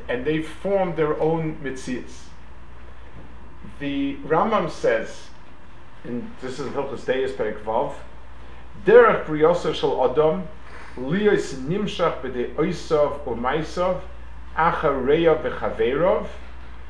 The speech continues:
V'noyeg B'Minig Ashmi Dinasei. So the Rambam says that it, it's, it's not a Yetzer Hara,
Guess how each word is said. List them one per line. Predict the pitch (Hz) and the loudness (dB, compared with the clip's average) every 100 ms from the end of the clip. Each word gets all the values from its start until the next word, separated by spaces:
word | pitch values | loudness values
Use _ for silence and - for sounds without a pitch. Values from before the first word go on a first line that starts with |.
| - - 104 | -10 -10 -4
V'noyeg | 123 123 139 214 214 180 147 | -2 0 4 6 6 4 0
B'Minig | 135 147 170 147 | -2 0 2 2
Ashmi | 127 120 120 | 0 -4 -6
Dinasei. | 107 98 92 - - - - - - - - - - - - - | -6 -6 -6 -6 -8 -10 -12 -10 -10 -10 -10 -10 -10 -10 -10 -10
So | - 165 | 0 2
the | 151 | 4
Rambam | 160 220 240 208 | 4 4 4 0
says | 156 - 113 92 - - - - - - - - | -2 2 2 2 -2 -10 -10 -10 -10 -10 -10 -2
that | 135 131 127 127 - - - - - | 2 4 4 0 -4 -10 -10 -12 -4
it, | 156 151 - | 0 0 -2
it's, | - - - - - - - | -4 -6 -10 -10 -10 -8 -6
it's | - - | -6 -6
not | 151 170 240 240 - | -2 2 2 0 -4
a | 156 | -6
Yetzer | 143 135 - 127 | -4 -6 -2 -2
Hara, | 120 113 135 202 | 2 4 4 2